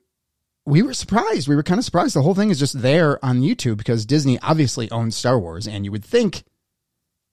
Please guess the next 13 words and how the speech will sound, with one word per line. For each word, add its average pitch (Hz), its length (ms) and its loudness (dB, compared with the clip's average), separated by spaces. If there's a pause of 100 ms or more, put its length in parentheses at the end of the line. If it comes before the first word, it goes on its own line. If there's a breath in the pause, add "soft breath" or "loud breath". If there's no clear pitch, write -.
that 117 120 -8
they 131 100 2
would 117 100 4
be 110 80 0
super - 280 -2
protective 117 360 -2
of, 90 140 -6 (160)
of 107 100 -4
stuff 98 200 -4
that 90 100 -8
they 107 100 -2
own, 165 220 4
but 156 360 -2